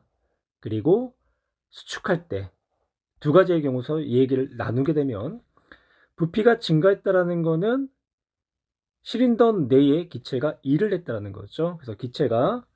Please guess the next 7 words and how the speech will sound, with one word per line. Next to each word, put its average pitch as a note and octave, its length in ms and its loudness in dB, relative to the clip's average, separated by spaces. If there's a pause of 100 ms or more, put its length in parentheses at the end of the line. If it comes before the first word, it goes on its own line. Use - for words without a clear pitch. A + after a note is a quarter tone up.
(280)
외부에 A2 580 -2
일을 A#2+ 340 0
했다라고 C3 1400 -2
표현할 C3+ 260 -8
수 A#2 100 -16
있고요. G2 600 -10
반면에 C#3 540 0